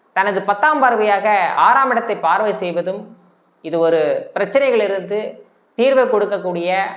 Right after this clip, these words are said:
ஒரு நல்ல ஒரு வாய்ப்புகளை இந்த சனி பகவான் ஒன்பதிலிருந்து ஏற்படுத்தப் போகிறார். இதை பயன்படுத்திக்கிறது நல்லது.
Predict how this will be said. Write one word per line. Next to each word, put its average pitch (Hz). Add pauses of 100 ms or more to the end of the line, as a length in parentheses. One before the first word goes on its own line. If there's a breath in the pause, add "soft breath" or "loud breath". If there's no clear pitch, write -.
(100)
ஒரு 160
நல்ல 220 (120)
ஒரு 160 (840)
வாய்ப்புகளை 208
இந்த 156
சனி 180
பகவான் 185
ஒன்பதிலிருந்து 175
ஏற்படுத்தப் 165
போகிறார். 151 (720)
இதை 151
பயன்படுத்திக்கிறது 180 (100)
நல்லது. 165